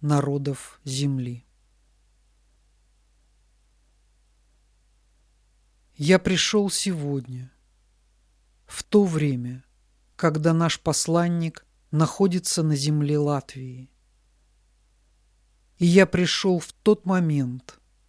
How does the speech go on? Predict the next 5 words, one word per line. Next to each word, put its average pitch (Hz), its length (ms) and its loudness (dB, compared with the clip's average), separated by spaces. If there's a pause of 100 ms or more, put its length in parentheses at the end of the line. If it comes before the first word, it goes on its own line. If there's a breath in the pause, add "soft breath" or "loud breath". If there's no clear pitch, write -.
(160)
когда 151 400 0
солнце 190 720 -2 (460)
благоприятствует 156 1400 0 (160)
максимальной 180 840 0
передаче 139 840 -6